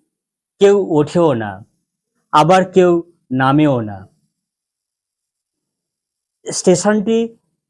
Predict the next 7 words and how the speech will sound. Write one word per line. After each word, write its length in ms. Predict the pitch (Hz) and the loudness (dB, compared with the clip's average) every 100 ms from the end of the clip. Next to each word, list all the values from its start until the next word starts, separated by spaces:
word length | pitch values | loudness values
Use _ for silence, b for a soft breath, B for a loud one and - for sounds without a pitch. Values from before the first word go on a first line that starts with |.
| _ 170 | _ 2
পরিষ্কার 460 | 175 190 - 208 190 | 2 2 0 0 2
রাখেন 340 | 165 190 156 107 107 _ _ _ _ - | 0 0 -2 -4 -12 _ _ _ _ -6
মানিক 440 | 139 151 165 196 170 | -2 0 2 0 -2
দুলে 260 | 185 190 190 185 - _ _ _ _ _ _ 160 | -4 -2 -2 -4 -10 _ _ _ _ _ _ -2
নামের 360 | 160 170 165 180 180 156 | 0 2 0 -2 -2 0
এক 80 | 147 - _ _ _ | 0 -4 _ _ _
ভদ্রলোক। 640 | 127 127 139 151 151 117 | -8 -2 -2 0 -2 -2